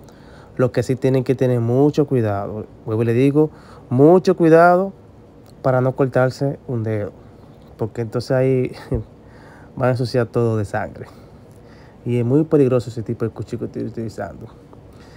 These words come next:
Ahí voy cortando el último pan. Lo tenemos todos aquí. Y ahí estamos.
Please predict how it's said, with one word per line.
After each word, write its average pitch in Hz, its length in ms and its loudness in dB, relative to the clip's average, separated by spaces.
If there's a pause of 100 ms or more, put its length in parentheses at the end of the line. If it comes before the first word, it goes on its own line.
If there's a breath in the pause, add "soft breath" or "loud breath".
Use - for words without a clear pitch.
(380 loud breath)
Ahí 131 220 2
voy 143 340 6
cortando 131 640 2
el 120 100 0
último 117 380 -4
pan. 135 400 -2 (680 loud breath)
Lo 113 120 -6
tenemos 117 360 -4
todos 113 300 -4
aquí. 143 340 -2 (1500 loud breath)
Y 123 140 -2
ahí 127 140 2
estamos. - 600 -6